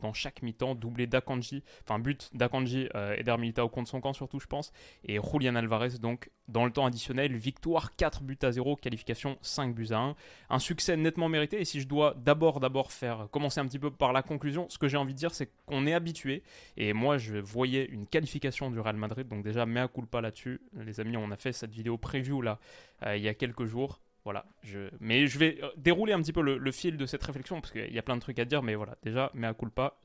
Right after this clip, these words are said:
j'avais pas vu ce qui s'est produit effectivement.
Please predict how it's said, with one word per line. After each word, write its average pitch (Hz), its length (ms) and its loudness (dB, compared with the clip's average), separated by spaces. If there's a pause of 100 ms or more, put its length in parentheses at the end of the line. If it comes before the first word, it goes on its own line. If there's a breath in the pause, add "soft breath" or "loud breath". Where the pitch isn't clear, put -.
(220)
j'avais 104 260 -4
pas 165 180 6
vu 160 220 0 (400 loud breath)
ce - 100 -6
qui 175 140 2
s'est 160 160 2
produit 143 380 0
effectivement. 117 440 -4